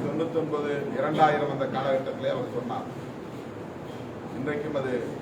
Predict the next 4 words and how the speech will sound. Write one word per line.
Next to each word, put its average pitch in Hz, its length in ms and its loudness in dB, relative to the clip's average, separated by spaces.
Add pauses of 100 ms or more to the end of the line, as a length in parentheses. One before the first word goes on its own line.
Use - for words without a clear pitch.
(100)
எனக்கு 120 300 -2 (680)
பெரிய 147 220 -2 (280)
ஊக்கத்தை - 320 0 (100)
தருகிறது. - 420 0